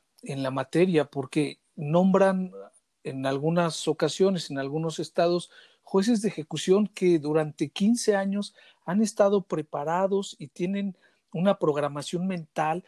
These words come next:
para juzgar a la gente, para juzgar a la persona, y pues no entienden la naturaleza de la ejecución penal, no entienden y no saben que, eh, su actividad de juzgadores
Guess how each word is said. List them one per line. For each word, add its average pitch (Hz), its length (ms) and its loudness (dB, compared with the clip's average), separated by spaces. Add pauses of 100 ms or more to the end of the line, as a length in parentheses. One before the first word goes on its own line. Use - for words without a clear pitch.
(260)
para 147 200 -2
juzgar 160 600 -2
a 208 40 0
la 156 160 -2
gente, 185 460 -4
para 131 240 -8
juzgar 151 480 0
a 214 80 4
la 185 160 -2
persona, - 720 -8 (460)
y 208 340 2 (180)
pues 160 220 0
no 170 100 0
entienden 202 540 2
la 156 80 -2
naturaleza 147 760 -2
de 175 60 0
la 143 80 -4
ejecución 151 600 -6
penal, 147 440 -6 (460)
no 151 120 -2
entienden 180 680 2
y 143 120 -4
no 165 180 2
saben 175 500 2
que, 170 300 2 (380)
eh, 139 340 -8
su 139 680 -4
actividad 151 760 0 (200)
de 151 580 0
juzgadores 156 1160 -2